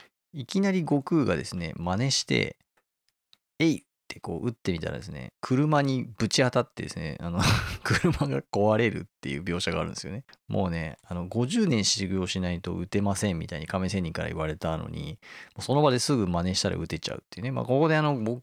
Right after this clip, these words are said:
悟空のその凄さが強調されてるっていうのもあるんですけど、まあ、この後その悟空たちはあの、亀仙人の元で修行するんですけど、一緒に修行するクリリンとか、まあ、その登場してくるキャラで言うと、まあ、ヤムチャとかですね。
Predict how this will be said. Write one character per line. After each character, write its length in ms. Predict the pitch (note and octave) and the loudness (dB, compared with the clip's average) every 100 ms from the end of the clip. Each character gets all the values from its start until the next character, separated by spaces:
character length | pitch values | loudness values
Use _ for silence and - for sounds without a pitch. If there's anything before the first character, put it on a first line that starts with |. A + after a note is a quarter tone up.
| - | 0
悟 140 | A2+ A2 | 0 2
空 200 | F3 D#3+ | 2 4
の 100 | G#2 | 4
そ 120 | - F2 | 0 -4
の 100 | F2 | -4
凄 300 | - G#2+ F#2+ | -2 -2 -4
さ 120 | E2+ | -6
が 120 | D#2 | -8
強 220 | - F#2+ F2 | -4 -2 -2
調 180 | F2 | -4
さ 120 | E2 F2 | -2 -2
れ 100 | E2+ | -4
て 140 | F#2 | -4
る 80 | F2+ | -8
っ 20 | G2 _ - | -10 _ -12
て 80 | |
い 40 | - | -8
う 20 | |
の 40 | C#2 | -6
も 80 | |
あ 40 | C2+ | -6
る 60 | |
ん 20 | B1+ | -8
で 40 | |
す 60 | - | -8
け 80 | |
ど、 200 | C2 C2+ - _ _ _ - | -8 -8 -12 _ _ _ -2
ま 80 | C#3 | 2
あ、 20 | |
こ 120 | F3+ | 4
の 100 | F#3+ | 4
後 220 | F3+ A2+ | 4 2
そ 100 | F#2+ | 0
の 100 | F#2+ | -2
悟 160 | F#2 G2+ | -2 -4
空 240 | - A2 | -2 0
た 140 | G2 F#2+ | 0 -2
ち 120 | F#2+ | -2
は 140 | F2+ | -4
あ 40 | F2+ | -4
の、 180 | D2+ | -6
亀 200 | - F#2+ | -4 -2
仙 140 | F2+ F#2 | 0 -2
人 100 | D#2+ | -2
の 60 | |
元 180 | D#2 D3 | -2 0
で 80 | D3+ | 2
修 120 | - | 2
行 120 | F2 | -2
す 120 | E2+ F2 | -4 -6
る 80 | |
ん 40 | E2 | -8
で 40 | |
す 60 | - | -8
け 100 | B1 | -8
ど、 300 | C#2 D2 - _ - G2+ | -6 -6 -8 _ -10 -4
一 80 | |
緒 140 | A2+ D3+ | 0 0
に 60 | |
修 120 | C#3 C#3 | 2 2
行 120 | C3 | 2
す 120 | - | 2
る 120 | B2 | -2
ク 180 | A#2 C3+ | 0 -2
リ 100 | G#2 | -2
リ 120 | E2+ | -4
ン 120 | C#2 - | -8 -10
と 80 | - | -10
か、 400 | - B1+ - - - - | -2 -2 -2 -8 -18 -4
ま 60 | G#2+ | -2
あ、 40 | |
そ 120 | - | 0
の 280 | G#2 G2 F#2 - | 2 2 0 -2
登 160 | G#2 | 0
場 60 | F#2 | 0
し 160 | F#2 - | -2 -4
て 100 | F#2+ | -2
く 80 | |
る 80 | E2+ | -2
キ 120 | - | 0
ャ 20 | E2 | 0
ラ 80 | |
で 80 | D2+ | 0
言 80 | D#2 | -2
う 20 | |
と、 200 | G2+ A#2+ | 0 2
ま 80 | E2+ | 2
あ、 20 | |
ヤ 160 | F2+ E2+ | 0 0
ム 120 | D2+ | -2
チ 100 | - | -6
ャ 40 | - | -8
と 120 | - | -8
か 120 | G1+ | -10
で 80 | - | -10
す 100 | - | -8
ね。 180 | D2+ | -8